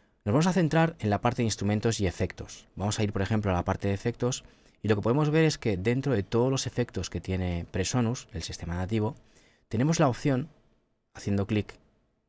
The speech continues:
en esta pestaña, que es mostrar miniatura, nos va a permitir ver cuáles son las miniaturas de los, eh, elementos que estamos utilizando. Algo que es bastante útil cuando tienes que estar buscando,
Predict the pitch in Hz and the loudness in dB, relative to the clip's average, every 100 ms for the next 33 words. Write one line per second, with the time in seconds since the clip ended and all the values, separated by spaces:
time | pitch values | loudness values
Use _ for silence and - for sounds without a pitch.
0 | _ 107 90 - _ _ _ 110 - 98 | _ -6 -6 -8 _ _ _ -6 -4 -4
1 | 98 - 120 110 151 _ _ _ - 87 | -2 0 0 0 -4 _ _ _ -4 -2
2 | 90 - 82 - 92 82 90 95 120 104 | -2 -4 -8 -4 -4 -2 -2 0 0 0
3 | - _ _ _ _ _ 107 117 135 147 | -2 _ _ _ _ _ -2 0 2 2
4 | 139 143 123 110 131 143 - _ _ _ | 2 2 2 4 4 2 -6 _ _ _
5 | _ _ - 123 123 - 117 104 120 - | _ _ -4 0 2 0 0 0 -2 -10
6 | _ _ _ _ _ - 98 - - - | _ _ _ _ _ -4 -2 -4 -10 -12
7 | _ _ _ _ _ _ _ - 147 147 | _ _ _ _ _ _ _ 0 4 4
8 | 123 113 120 - - - _ 101 107 101 | 6 4 2 -2 -14 -20 _ 0 2 4
9 | - 92 87 87 98 101 - 104 90 92 | 0 -2 -2 0 0 0 0 0 0 0
10 | 101 85 78 78 73 - - _ - 101 | 0 -2 -4 -6 -8 -12 -20 _ -2 0
11 | 95 104 101 107 95 95 104 107 113 - | 0 0 0 0 2 2 2 0 -2 -8
12 | - 90 - 95 95 - 87 87 - 101 | -4 -4 -2 -4 -4 -2 -2 -2 0 2
13 | 98 123 | 2 -2